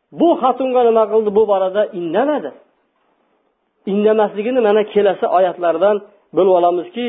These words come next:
bu xotinlarni ishi juda ham nimadir, tadbir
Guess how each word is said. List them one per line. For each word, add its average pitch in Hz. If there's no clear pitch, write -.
bu 160
xotinlarni 151
ishi 165
juda 127
ham 254
nimadir, 262
tadbir 180